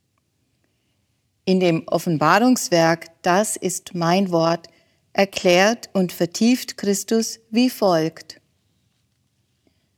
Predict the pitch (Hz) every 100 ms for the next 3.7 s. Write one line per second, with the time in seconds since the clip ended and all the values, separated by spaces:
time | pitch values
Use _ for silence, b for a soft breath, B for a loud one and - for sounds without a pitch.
0 | _ _ _ 196 226 - 208 202 247 269
1 | - 208 - 233 - 196 170 - 240 311
2 | 214 175 - 151 151 151 180 196 b b
3 | b b _ 220 247 -